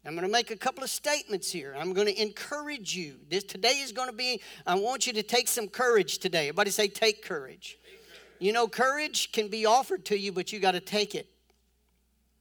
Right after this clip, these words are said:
Speaker 1: Okay? So I wanna encourage you to take courage today. This is not to do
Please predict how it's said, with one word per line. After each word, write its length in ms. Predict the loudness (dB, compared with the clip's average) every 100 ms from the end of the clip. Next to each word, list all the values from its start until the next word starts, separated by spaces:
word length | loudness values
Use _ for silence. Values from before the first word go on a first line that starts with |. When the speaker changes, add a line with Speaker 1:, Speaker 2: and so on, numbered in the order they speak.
| _ _ _ _ _ _ _ _
Speaker 1:
Okay? 400 | -4 2 2 0 -10 -8
So 220 | -2 4
I 60 | 6
wanna 180 | 6 6
encourage 500 | 2 0 -2 -2 -2
you 80 | -6
to 80 | -4
take 300 | 2 2 2
courage 420 | 0 2 0 -2
today. 260 | -2 -2
This 240 | -2 -2 -2
is 120 | -8
not 320 | 0 4 4 2 -20 -8
to 100 | -6
do 240 | 0 -2